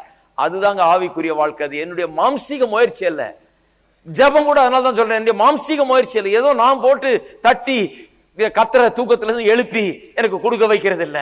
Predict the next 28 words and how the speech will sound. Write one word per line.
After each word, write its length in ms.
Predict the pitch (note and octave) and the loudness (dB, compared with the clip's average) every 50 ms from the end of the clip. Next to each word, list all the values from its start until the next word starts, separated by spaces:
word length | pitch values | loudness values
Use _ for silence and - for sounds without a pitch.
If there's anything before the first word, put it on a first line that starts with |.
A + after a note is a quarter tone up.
| A#2 | -6
அவர் 240 | G#2+ A2 C3+ E3+ F3+ D#3+ | -8 -8 -6 -6 -8 -8
பு-, 200 | D3+ E3 D#3 - E3+ | -10 -14 -12 -10 -8
தூங்குறதே 340 | G3 F#3+ F#3+ F#3 F3 F#3+ F#3 | -6 -6 -6 -4 -4 -4 -4
இல்லைன்றாரு. 520 | F3 E3+ E3 D#3 C#3 D3+ C#3+ C3 A#2+ A#2+ | -2 -2 -4 -4 -4 -2 -2 -2 -4 -6
"இஸ்ரவேலை 520 | B2 B2+ - D#3 D3+ D#3 D3+ D3 C#3+ D3 - | -10 -14 -12 -10 -10 -8 -6 -6 -8 -8 -6
காக்கிற 420 | - D3+ D3+ D3+ - D3+ D3 C#3+ | -4 -4 -4 -4 -6 -10 -10 -8
தேவன் 300 | C#3 D3+ D#3 D3+ D#3 D3+ | -8 -8 -8 -8 -10 -10
உறங்குவதும் 560 | C3+ C3+ D3 D#3 D#3 D3 D3+ D#3 D3 D3 C#3+ | -8 -6 -6 -6 -6 -8 -10 -12 -14 -14 -14
இல்லை, 220 | C#3+ C#3+ E3 G3+ A3+ G3+ C#3 - _ _ _ _ _ _ _ _ _ _ _ _ | -6 -4 -4 -4 -4 -6 -10 -14 _ _ _ _ _ _ _ _ _ _ _ _
தூங்குவதும் 480 | - D3+ D3+ D3 C#3 C#3+ C3+ C3 B2+ B2 | -16 -14 -14 -10 -10 -8 -10 -10 -10 -14
இல்லை." 280 | A#2 A#2 A2+ G#2 F#2 _ _ _ _ _ | -14 -14 -14 -16 -16 _ _ _ _ _
நான் 240 | A2+ C3 D3+ D3+ D3+ D#3 | -6 -6 -6 -6 -6 -8
தூங்கிட்டு 340 | E3+ E3+ D#3+ E3 D#3+ D3 | -8 -6 -6 -6 -8 -8
இருக்கும்போது 400 | D3+ D#3+ D#3 D3 D3+ E3 D#3+ D#3+ | -10 -14 -12 -12 -12 -12 -10 -8
எனக்காக 580 | C#3 C#3 C#3 D3+ D3 - D3+ D#3 D#3 D#3+ D#3 D#3 | -8 -6 -6 -8 -8 -6 -4 -4 -4 -4 -6 -10
திட்டமிட்டு 520 | D3+ - D3 C3+ - D#3 D3+ C#3+ - D3+ | -14 -16 -14 -10 -8 -8 -8 -10 -12 -14
கொண்டிருக்கிற 420 | C3 C3+ C3 C3 C3 A2+ B2+ B2 A2+ | -14 -12 -12 -12 -14 -14 -14 -14 -12
தேவன், 320 | A2+ A#2+ B2 F#2 G2+ - _ _ _ _ _ _ _ _ _ _ _ _ | -12 -12 -12 -12 -16 -20 _ _ _ _ _ _ _ _ _ _ _ _
நான் 320 | A#2 C3 D3+ D#3+ E3+ - - | -4 -2 0 0 -2 -2 -6
தூங்கி 280 | E3+ F#3+ G3 G3 F#3 | -6 -6 -6 -6 -6
கொண்டிருக்கும் 460 | - F#3 F3+ E3+ F3+ F3 - D#3+ F3 | -6 -6 -6 -6 -6 -8 -10 -10 -10
போது 220 | F3 F3+ F#3 F3 E3+ | -8 -8 -8 -6 -6
எனக்காக 480 | D#3 D#3+ F3 F3+ F3 - F#3 F#3 E3 D#3+ | -6 -4 -4 -6 -4 -2 -2 -2 -2 -2
வாசலை 500 | D3+ D#3+ F3 F#3 F3+ - E3+ E3 D#3 - | -2 -2 -2 -2 -4 -6 -10 -10 -10 -8
திறந்து 280 | - D#3 F3 F3+ E3+ | -6 -4 -4 -4 -6
வைத்துக் 260 | E3 D#3+ D#3+ D#3+ D3+ - | -8 -12 -12 -12 -14 -14
கொண்டிருக்கிற 360 | D3+ C#3+ C#3 C#3 C3+ C3+ C3 | -14 -12 -14 -12 -12 -12 -10
தேவன், 360 | B2 C#3 C#3+ B2+ A#2+ G#2 | -8 -8 -10 -10 -12 -18